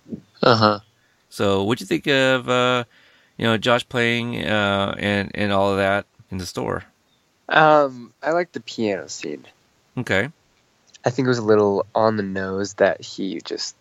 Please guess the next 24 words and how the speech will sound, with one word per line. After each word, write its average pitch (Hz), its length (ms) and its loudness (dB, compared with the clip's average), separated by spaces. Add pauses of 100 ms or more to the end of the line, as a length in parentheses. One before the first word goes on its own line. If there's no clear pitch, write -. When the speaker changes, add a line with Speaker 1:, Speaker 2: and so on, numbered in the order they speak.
(120)
Speaker 1:
you 101 120 -4
know, 90 160 -6
got 98 300 0
this - 320 -4
great 98 460 0
job 92 420 0
just 92 180 -10
from, 87 320 -10 (160)
you - 100 -8
know, - 100 -8
playing 95 320 -2
around. 87 580 -6
Like, - 300 -6 (160)
if - 120 -16
it 120 60 4
was 98 140 2
that 92 180 0
easy, 90 320 -8
I'm 85 80 -12
sure - 200 -6
everybody - 380 -6
would - 160 -16
be - 100 -12
doing - 200 -14